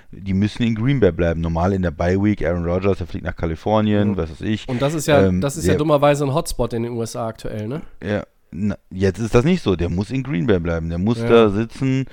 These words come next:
Speaker 1: äh, irgendwo beim Team bleiben. Das sind so die Regeln.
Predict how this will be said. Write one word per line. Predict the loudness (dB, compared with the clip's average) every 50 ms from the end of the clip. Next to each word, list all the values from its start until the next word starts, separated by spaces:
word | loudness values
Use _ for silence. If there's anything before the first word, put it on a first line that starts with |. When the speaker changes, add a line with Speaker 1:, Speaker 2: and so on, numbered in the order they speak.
| -12 -20 -20 -20 -20 -16 -6
Speaker 1:
äh, | 0 2 4 6 6 4
irgendwo | 4 2 2 2 0 0 2 2 4 4 4 4 2
beim | 2 2 2 2 2
Team | 0 0 -2 0 2 4
bleiben. | 6 6 6 6 6 4 2 2 2 2
Das | 0 0 -2 -4
sind | -6 -8 -4 -4 -4 -4 -4
so | -2 0
die | 2 4
Regeln. | 4 6 4 4 4 2 0